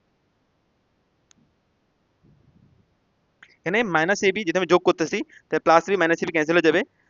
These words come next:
আর এখানে একটা এ স্কয়ার, একটা এ স্কয়ার, টু এ স্কয়ার প্লাস টু বি স্কয়ার equal four plus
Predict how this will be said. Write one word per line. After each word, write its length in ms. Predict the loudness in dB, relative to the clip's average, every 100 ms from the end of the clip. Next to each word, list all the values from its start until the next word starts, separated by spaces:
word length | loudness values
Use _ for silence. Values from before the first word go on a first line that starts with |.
| _
আর 60 | -8
এখানে 160 | -6 -6 -6
একটা 160 | -4 0 0
এ 20 | 0
স্কয়ার, 240 | 0 0 0 -4
একটা 120 | -2
এ 20 | -2
স্কয়ার, 180 | 0 -2 _ -4
টু 100 | 0 2
এ 20 | 2 0
স্কয়ার 260 | 2 2 2 -2 _ _ 2
প্লাস 220 | 4 2 -2 -4
টু 80 | 0 0
বি 80 | -2 -6
স্কয়ার 260 | 0 2 2 0 -6
equal 260 | 2 2 2 0
four 160 | 4 4 4
plus 160 | 0